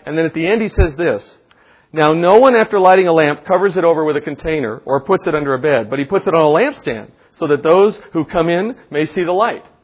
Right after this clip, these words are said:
For nothing is hidden that will not become evident, nor anything secret that will not be known and come to light.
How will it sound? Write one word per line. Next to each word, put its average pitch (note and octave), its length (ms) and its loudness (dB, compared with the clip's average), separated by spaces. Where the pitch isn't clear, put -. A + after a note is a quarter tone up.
For F3 120 0
nothing A3 340 2
is A3+ 120 4
hidden F#3+ 260 4
that C#3 120 0
will D3+ 80 -2
not D#3 160 0
become D#3+ 300 -6
evident, C3+ 360 -2
nor D#3+ 220 4
anything G#3+ 380 -2
secret F3+ 480 -6
that C#3+ 100 -2
will D3 120 0
not D3 180 -2
be D#3 180 -8
known C#3+ 320 -6
and A#2+ 140 -12
come C3 160 -12
to D3 80 -16
light. D#3+ 340 -8